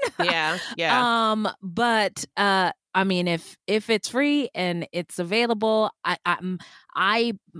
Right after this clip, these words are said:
Speaker 1: I've weighed my options, and I believe it would be a good decision for me and my family to get, but not, maybe not for everybody. And I'm not out
Speaker 2: Yeah.
Speaker 1: here trying to tell you what to do, but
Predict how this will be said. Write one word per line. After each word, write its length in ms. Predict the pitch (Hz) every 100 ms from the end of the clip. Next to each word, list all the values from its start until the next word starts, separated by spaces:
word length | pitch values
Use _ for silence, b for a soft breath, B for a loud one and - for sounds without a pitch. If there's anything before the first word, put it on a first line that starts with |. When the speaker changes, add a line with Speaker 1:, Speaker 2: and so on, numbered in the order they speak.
| - -
Speaker 1:
I've 320 | 180 196 190
weighed 420 | 180 180 170 165 160
my 480 | 156 160 165 175 -
options, 680 | 170 175 - 196 190 190 190
and 100 | 170 -
I 160 | 185
believe 340 | 180 170 165 151
it 100 | 160
would 160 | - 151
be 120 | 147
a 60 | 139
good 200 | 160 156
decision 380 | 151 151 147 143
for 180 | - 139
me 480 | 147 156 170 190 -
and 180 | 147 147
my 200 | 143 247
family 360 | - 359 381 403
to 120 | 392
get, 220 | 381 392 -
but 120 | 254
not, 200 | 262 320
maybe 220 | 381 392 359
not 180 | 339
for 140 | 339 294
everybody. 500 | 294 233 165 139 143
And 100 | 151
I'm 100 | 180
not 140 | 175
out 80 | 143
Speaker 2:
Yeah. 60 | 139
Speaker 1:
here 100 | 160 156
trying 120 | 165
to 80 | 147
tell 160 | 160
you 100 | 156
what 140 | 147 -
to 80 | 147
do, 200 | 151 139
but 180 | 135